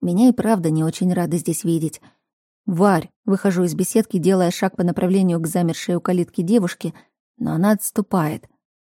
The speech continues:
«Давай поговорим, Варь». Прошу, надеясь на то, что эта упрямица смилостивится,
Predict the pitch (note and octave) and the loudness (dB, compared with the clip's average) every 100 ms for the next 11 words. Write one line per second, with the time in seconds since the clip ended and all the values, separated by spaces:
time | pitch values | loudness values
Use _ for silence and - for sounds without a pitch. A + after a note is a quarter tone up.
0 | _ - F3 D#3+ G3 G#3+ F#3+ G3 A3 F3 | _ -6 -4 0 2 2 2 4 4 2
1 | D3+ F#3+ F#3+ - _ _ _ _ _ _ | 0 0 0 -2 _ _ _ _ _ _
2 | _ E3 D3 - - G#3+ A3 G#3 F#3+ - | _ -10 -10 -6 0 4 4 2 0 -2
3 | - D#3+ F3 - E3+ F#3 - E3 F#3+ G3 | -6 -6 -8 -6 -6 -4 -4 -4 0 2
4 | A3+ - F#3 - F3 F3 G3 - G#3+ A3 | 2 2 -2 -2 -4 -2 -2 -2 -2 -2
5 | - | -4